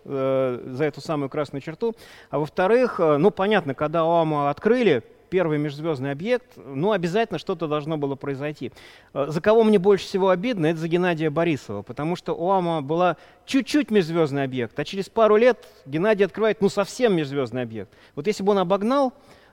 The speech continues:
то, ну, наверное, его надо было сюда в зал звать, потому что все было бы гораздо веселее. Но в целом, да, еще раз говорю, ученый живой человек, иногда со своими слабостями,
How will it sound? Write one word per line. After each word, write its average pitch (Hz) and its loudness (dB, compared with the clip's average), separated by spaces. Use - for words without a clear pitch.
то, 226 6
ну, 196 6
наверное, 202 4
его 202 2
надо 185 2
было 175 -4
сюда 175 -2
в 160 -2
зал 151 2
звать, 113 -6
потому 156 -4
что - -10
все 220 2
было 170 4
бы 151 -2
гораздо 160 2
веселее. 143 0
Но 170 -2
в 160 -14
целом, 226 0
да, 226 6
еще 160 -2
раз 208 0
говорю, 180 0
ученый 202 0
живой 165 -2
человек, 139 -2
иногда 151 -6
со - -12
своими 151 -8
слабостями, 123 -10